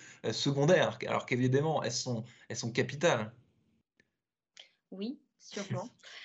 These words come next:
Speaker 2: Sûrement, euh, l'assurance, c'est pas, euh, c'est pas forcément, euh, la chose la plus sexy, j'ai envie de
Speaker 1: C'est pas
Speaker 2: dire.
Speaker 1: pour ça qu'on crée une boîte, en, en tout cas. <laughs> Enfin, en l'occurrence, vous aussi, mais... Euh, <laughs>
Speaker 2: Non, non, tout à fait.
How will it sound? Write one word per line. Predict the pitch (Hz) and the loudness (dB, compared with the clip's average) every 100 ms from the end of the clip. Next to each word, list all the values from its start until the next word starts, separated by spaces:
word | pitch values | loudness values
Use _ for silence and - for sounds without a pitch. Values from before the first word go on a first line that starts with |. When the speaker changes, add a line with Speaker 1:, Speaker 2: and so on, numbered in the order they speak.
| - | -18
Speaker 2:
Sûrement, | - - 208 196 208 247 220 | -12 -8 -4 -4 -2 -2 -2
euh, | 180 180 175 175 160 | -2 -2 -4 -6 -8
l'assurance, | 185 190 196 - 196 220 240 | -4 -2 -2 -6 -4 -4 -4
c'est | - 196 | -6 -6
pas, | 220 226 226 220 | -2 0 0 -4
euh, | 190 175 - - - | -6 -6 -10 -12 -16
c'est | - | -12
pas | - 233 - _ - | -6 -6 -8 _ -10
forcément, | 208 214 208 214 220 - | -4 2 2 2 -2 -4
euh, | 185 180 175 170 170 175 208 196 | -4 -2 -4 -2 -2 -4 -6 -4
la | 185 | 0
chose | - 214 | 0 2
la | 190 | 0
plus | 180 - - | -2 -4 0
sexy, | 220 - 214 302 311 | 0 0 0 0 0
j'ai | 190 | -2
envie | 180 185 | 0 0
de | |
Speaker 1:
C'est | 185 | 4
pas | 147 | 8
Speaker 2:
dire. | 147 | 8
Speaker 1:
pour | 139 | 6
ça | 170 | 6
qu'on | 160 | 6
crée | 147 | 6
une | 156 | 8
boîte, | 147 151 123 | 8 8 8
en, | 120 - | 4 4
en | 139 | 2
tout | 123 127 | 2 -2
cas. | - 127 - | -4 -6 -8
<laughs> | 131 - _ _ _ 294 - | -12 -12 _ _ _ -12 -2
Enfin, | 147 143 | 2 4
en | 156 | 4
l'occurrence, | 151 156 156 127 | 4 6 4 4
vous | 151 | -6
aussi, | - 220 160 - - | -10 -10 -10 -14 -12
mais... | 139 123 120 | -4 -2 0
Euh, | 110 110 - - | -2 -4 -8 -10
<laughs> | 127 - _ - _ _ _ | -10 -10 _ -20 _ _ _
Speaker 2:
Non, | 208 208 | -6 -4
non, | 226 240 | -2 -4
tout | 208 | -4
à | 202 202 | -4 -2
fait. | 240 | -2